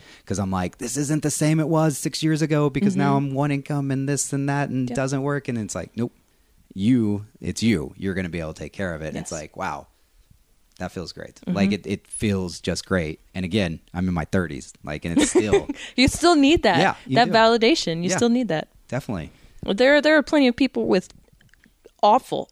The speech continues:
Speaker 2: awful relationships with their parents, absolutely abhor them. And I have that. I,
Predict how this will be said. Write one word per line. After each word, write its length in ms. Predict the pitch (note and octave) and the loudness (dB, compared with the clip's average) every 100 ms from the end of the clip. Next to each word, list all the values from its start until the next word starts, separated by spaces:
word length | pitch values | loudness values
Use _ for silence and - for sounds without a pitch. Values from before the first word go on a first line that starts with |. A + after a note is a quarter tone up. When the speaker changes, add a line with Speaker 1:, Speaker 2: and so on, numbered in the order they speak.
| - | 2
Speaker 2:
awful 280 | C#4 - E3 | 2 2 2
relationships 580 | E3 E3 - - D#3+ | 2 2 0 -4 -4
with 100 | E3+ | -4
their 80 | E3 | -6
parents, 480 | - D#3+ C#3+ - - - | -4 -4 -4 -8 -6 0
absolutely 420 | A3+ - B3 A3 | 0 0 -2 0
abhor 380 | F3+ - B3+ C#4 | 0 2 2 2
them. 320 | E3 C#3+ D#3+ - _ _ _ | 0 -4 -8 -14 _ _ _
And 320 | - E3 E3 - _ - - _ _ _ _ | -2 -2 -4 -10 _ -12 -12 _ _ _ _
I 120 | - F3 | 0 2
have 320 | - A#3+ C#3+ | 4 2 2
that. 280 | C3 B2+ - | -4 -6 -4
I, 160 | - | 0